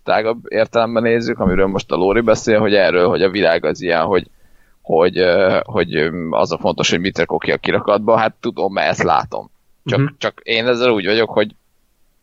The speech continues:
Speaker 1: pöf. Tehát, ö, én, engem ez nem dönt meg a saját magam életében, mert, mert én meg élem, ahogy nekem tetszik, és, és én azzal elégedett vagyok, és ezért meg nem szól, tehát ezért meg nem vagyok az az ember, aki,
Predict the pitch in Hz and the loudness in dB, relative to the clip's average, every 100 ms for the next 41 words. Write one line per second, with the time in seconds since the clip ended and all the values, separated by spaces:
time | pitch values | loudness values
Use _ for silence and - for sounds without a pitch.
0 | _ - - - - _ - 73 73 - | _ -6 -6 -6 -18 _ -4 -2 0 -2
1 | - 78 73 71 - 82 76 60 60 78 | 0 2 0 -4 -6 -4 -2 -2 -2 -2
2 | 92 87 98 98 76 71 82 - 78 76 | -2 -2 -2 -4 -4 -6 -6 -4 -2 2
3 | 71 - - 55 - 69 71 71 62 62 | 2 0 0 -2 -2 -2 -2 -4 -10 -10
4 | - 92 98 110 101 101 85 85 85 78 | -2 0 0 0 0 0 0 0 0 -2
5 | 90 90 87 87 87 62 65 71 73 73 | -4 -2 -2 -2 0 0 0 -2 -2 -4
6 | - 85 92 76 117 78 73 - - _ | -4 -2 -2 -2 -4 -2 -2 -2 -6 _
7 | _ _ _ _ _ _ - - 85 87 | _ _ _ _ _ _ -8 -4 -2 -2
8 | 76 95 87 71 76 80 95 107 - - | 0 0 2 0 0 0 0 -2 -2 -2
9 | 98 98 95 101 95 95 92 95 95 87 | 0 0 0 0 -2 -4 -4 -2 0 0
10 | - - 104 110 98 101 107 104 101 101 | -2 -6 -2 0 0 -2 -4 -4 -4 -4
11 | 101 104 95 92 87 95 92 - 92 82 | -2 -4 -4 -4 -2 -2 -2 -2 -4 -4